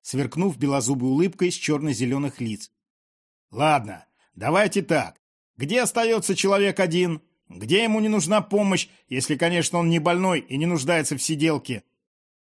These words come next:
«Сортир. В сортире он остается один. Точно, атаман». «Да, и, скорее всего, они не стоят рядом. Зачем, если сортир посреди лагеря? Везде охрана, усиленные посты.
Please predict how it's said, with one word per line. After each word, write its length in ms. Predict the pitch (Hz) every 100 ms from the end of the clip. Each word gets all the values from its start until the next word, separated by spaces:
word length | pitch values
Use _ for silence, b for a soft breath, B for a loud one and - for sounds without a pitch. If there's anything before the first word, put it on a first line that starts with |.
| _
«Сортир. 560 | - 156 - 202 120 _ _ _ _ _
В 80 | -
сортире 420 | 165 - 226 127
он 100 | 98
остается 540 | - 117 101 - 98
один. 360 | 117 117 92 _ _ _ -
Точно, 460 | 190 - - 85 -
атаман». 460 | 101 135 131 104 _ _ _ _ _ _ _ 98
«Да, 380 | 143 156 104 - _
и, 120 | 110
скорее 400 | 123 160 190 220
всего, 320 | 190 208 220 220
они 160 | 202
не 120 | 214
стоят 420 | 196 233 233 233 156
рядом. 360 | 151 101 85 _ _ _
Зачем, 560 | 117 196 208 285 160 - _
если 320 | 117 139 139
сортир 460 | - 175 170 254 196
посреди 480 | 127 - 156 175 208
лагеря? 500 | 139 127 110 101 - _ _ _
Везде 380 | 139 147 208 226
охрана, 600 | - 156 196 185 160 b b
усиленные 560 | 131 - 233 208 165 135
посты. 580 | 147 - 190 175 143